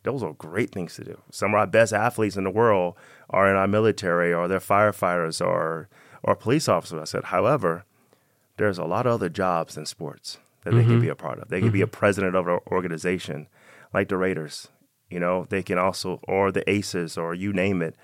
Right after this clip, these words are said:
Speaker 1: They can be in sports marketing." You know, so I, I brought out all these different jobs that are involved in sports. I'm saying, "Yeah, and they can still be involved in that." And she was just kinda blown away. So I just never
Speaker 2: Yeah.
Speaker 1: thought about it.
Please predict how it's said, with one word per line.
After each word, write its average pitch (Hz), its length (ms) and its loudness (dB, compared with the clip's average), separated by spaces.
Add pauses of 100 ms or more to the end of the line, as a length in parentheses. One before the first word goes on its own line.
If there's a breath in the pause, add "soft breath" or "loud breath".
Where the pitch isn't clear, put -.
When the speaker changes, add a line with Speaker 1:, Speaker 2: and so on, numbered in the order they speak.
(360 loud breath)
Speaker 1:
They 95 160 0
can 95 160 0
be 104 160 2
in 104 60 4
sports 107 340 0
marketing." 90 600 -2 (480 soft breath)
You 107 80 0
know, 98 120 2
so 101 160 0
I, 95 80 2 (120)
I 92 80 2
brought 113 220 4
out 117 100 4
all 110 180 6
these 107 160 0
different 95 400 -2
jobs 90 420 2
that 92 60 2
are 85 180 2
involved 87 440 2
in 82 80 -2
sports. - 640 -2 (240 loud breath)
I'm 98 80 -8
saying, 98 340 -2 (340)
"Yeah, 139 200 -2 (120)
and 107 80 -2
they 113 60 0
can 120 80 -10
still 135 220 2
be 123 100 -2
involved 110 340 0
in 85 100 -4
that." 76 200 -10 (540 soft breath)
And 95 160 -2
she 117 100 0
was 104 200 0
just 101 160 -4
kinda 98 200 2
blown 90 220 2
away. 90 220 2
So - 120 -8 (100)
I 95 80 -4
just 95 180 -10
never 90 160 -2
Speaker 2:
Yeah. 92 80 0
Speaker 1:
thought 90 140 4
about 73 240 -4
it. - 100 -20